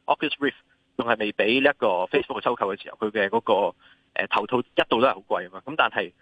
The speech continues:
即係經過 Facebook 同埋呢個 Pico 啦，即係，呃，抖音成功將呢個價錢係打咗落去一個四九九美金，即係折合幾千蚊，呃，港紙嘅一個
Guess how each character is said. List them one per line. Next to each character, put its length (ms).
即 60
係 60
經 160
過 160
Facebook 400
同 120
埋 160
呢 60
個 100
Pico 380
啦， 120
即 60
係， 240
呃， 140
抖 160
音 120
成 140
功 160
將 200
呢 60
個 80
價 100
錢 160
係 80
打 200
咗 80
落 120
去 260
一 80
個 360
四 120
九 120
九 140
美 140
金， 100
即 60
係 180
折 80
合 80
幾 200
千 140
蚊， 160
呃， 180
港 280
紙 40
嘅 220
一 40
個 380